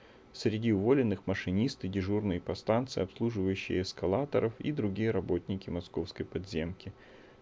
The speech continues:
Бывшие сотрудники напрямую связывают свое увольнение с публикацией базы людей, зарегистрировавшихся на сайте «Свободу Навальному»,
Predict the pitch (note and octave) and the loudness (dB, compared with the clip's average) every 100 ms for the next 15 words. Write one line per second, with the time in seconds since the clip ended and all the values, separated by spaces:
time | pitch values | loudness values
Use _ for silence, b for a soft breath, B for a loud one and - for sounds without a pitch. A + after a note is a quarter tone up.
0 | G2+ A#2+ - A2 - A2+ D#3 F3+ D3 C3+ | 2 4 4 -2 2 0 2 2 2 0
1 | C#3 C3+ C3 A2+ A2 B2 A#2 - F2 A#2 | 0 0 0 0 2 0 -2 0 0 2
2 | G#2+ G2 - G2 G2 F2 F2 F2+ F#2+ D3 | -2 -2 -2 0 2 2 4 2 2 0
3 | D3 C3 - G2+ G2+ - G#2 - A2 G2 | -2 -4 -4 -2 -2 0 0 0 0 2
4 | F#2 F#2+ G#2 G2 F#2 F#2 A2+ B2+ F#2+ F#2 | 4 2 2 0 -2 0 -2 0 -2 -4
5 | G2+ - - A2 A2 G#2 - G#2 - G2 | -8 -4 -2 0 0 0 -6 -6 -4 -4
6 | F2 E2 F#2 - - - F2+ E2+ E2+ F#2 | -2 0 0 -2 -6 -4 0 0 0 -2
7 | F#2 E2 E2 E2+ F2 | 0 0 0 -4 -6